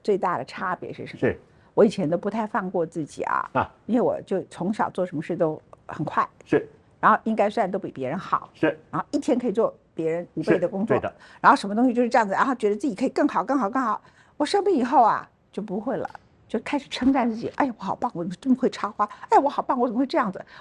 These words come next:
Speaker 1: 要不然我以前怎么会给人家什么两小时两千多字，那么理所当然的事情啊？
Speaker 2: 是，对。
Speaker 1: 现在不是，我以前是口述就可以变成一张稿，
Speaker 2: 是。
Speaker 1: 这是金维纯说的啊。然后呢，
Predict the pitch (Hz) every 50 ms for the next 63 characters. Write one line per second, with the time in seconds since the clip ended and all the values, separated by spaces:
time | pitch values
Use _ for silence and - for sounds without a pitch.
0 | - _ _ - 403 349 330 311 277 226 240 202 185 185 180 240 - - 196 180
1 | 185 226 208 170 185 190 185 180 170 214 - - 147 165 - - 170 170 143 -
2 | - 247 208 208 180 190 202 - - - _ _ 349 330 262 277 277 349 - -
3 | - - - 226 226 196 180 196 208 - 247 214 - - 135 117 101 110 - -
4 | - 120 107 - - _ - - 208 196 185 - 175 - - 135 - - - -
5 | - - 269 349 277 233 254 247 262 277 - - - 143 - - - 269 247 208
6 | 180 220 185 214 180 175 170 190 180 180 - - - 165 160 - - 196 - -
7 | 240 240 214 208 - - 185 147 180 - - 180 170 156 - - 127 - - -
8 | - - - _ 277 330 370 330 311 320 302 330